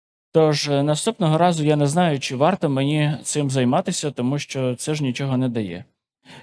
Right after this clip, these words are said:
І третій пункт — це, м, нерозуміння. Я не розумію, як це все працює.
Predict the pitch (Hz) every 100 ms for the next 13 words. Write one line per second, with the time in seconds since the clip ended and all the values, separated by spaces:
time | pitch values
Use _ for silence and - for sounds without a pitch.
0 | - - 240 277 208 190 254 262 - -
1 | 185 185 180 156 147 143 143 - _ _
2 | - 175 175 170 156 107 101 131 214 202
3 | 180 202 233 185 - 165 - 156 160 -
4 | 113 101